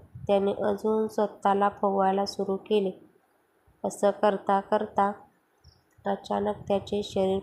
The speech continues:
फुग्यासारखे फाटले आणि त्याला खोट्या गर्वामुळे स्वतःचे प्राण गमवावे लागले. तात्पर्य: या कहाणीपासून शिकवण मिळते की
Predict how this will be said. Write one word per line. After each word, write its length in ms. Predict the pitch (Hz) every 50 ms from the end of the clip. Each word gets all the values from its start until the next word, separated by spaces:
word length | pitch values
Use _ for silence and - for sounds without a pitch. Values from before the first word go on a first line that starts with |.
| - -
फुग्यासारखे 720 | 196 190 196 190 190 190 - 196 196 - - 196 190 - -
फाटले 520 | - 220 220 - 214 196 196 202 - - - _ _ _ _ _ _ _ _ _ _ -
आणि 280 | 190 196 190 190 190 190
त्याला 340 | 190 - 196 190 190 190 190 190 - -
खोट्या 320 | 202 190 - - 220 220
गर्वामुळे 640 | 214 214 196 196 190 190 190 190 190 196 196 190 196 196 -
स्वतःचे 640 | - - - 202 185 - - - 190 190 196 - 202
प्राण 420 | 196 196 - 196 185 185 190 190 190 190
गमवावे 480 | 190 185 185 185 185 185 190 190 190
लागले. 320 | 202 196 202 196 190 185 180 165 - - _ _ _ _ _ _ _ _ _ _ _ _ _ _ _ _ - - - _ _ _ - _ _ _ _ _ _ - - _ _ _ _ _ - _ _ _ _ _ - - _ _ _ _ _ _ - - -
तात्पर्य: 600 | 202 196 - - - - 202 196 190 196 190 196 - - - - _ _ - -
या 240 | 208 208 208 208 214
कहाणीपासून 1040 | 214 - - 220 208 208 202 196 196 196 196 190 - 208 208 202 208 - - 196 202 - - _ _
शिकवण 520 | - - - - 208 - - - 202 196 196
मिळते 440 | 196 196 202 202 196 - - 196
की 420 | 196 196 - 214 214 202 202 -